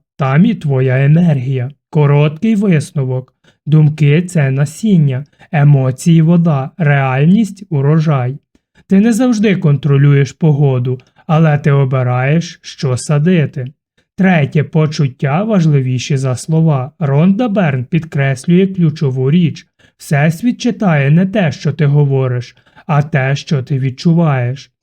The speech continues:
Слова можуть брехати, почуття — ні. Чому слова не працюють без почуттів?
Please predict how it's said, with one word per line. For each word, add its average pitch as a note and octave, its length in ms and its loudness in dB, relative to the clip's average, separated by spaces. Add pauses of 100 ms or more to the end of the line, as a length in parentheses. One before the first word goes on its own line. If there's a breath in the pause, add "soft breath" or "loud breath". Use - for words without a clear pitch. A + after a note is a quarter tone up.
(160 soft breath)
Слова D3 560 2
можуть D#3 400 2
брехати, E3 580 -2
почуття — C#3 640 -4
ні. D#3 320 2 (420)
Чому D#3+ 340 2
слова C#3 500 0
не E3 120 2
працюють C#3+ 640 -2
без B2+ 260 -6
почуттів? D3 720 -4